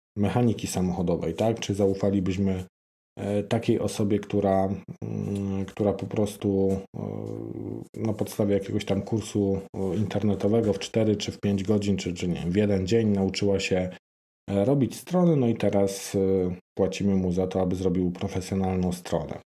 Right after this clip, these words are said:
No, myślę, że tutaj zastanowilibyśmy się, zanim wydalibyśmy własne pieniądze na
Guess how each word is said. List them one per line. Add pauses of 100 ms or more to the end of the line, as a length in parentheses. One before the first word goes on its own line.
(160)
No, (640)
myślę,
że
tutaj
zastanowilibyśmy
się,
zanim
wydalibyśmy
własne
pieniądze
na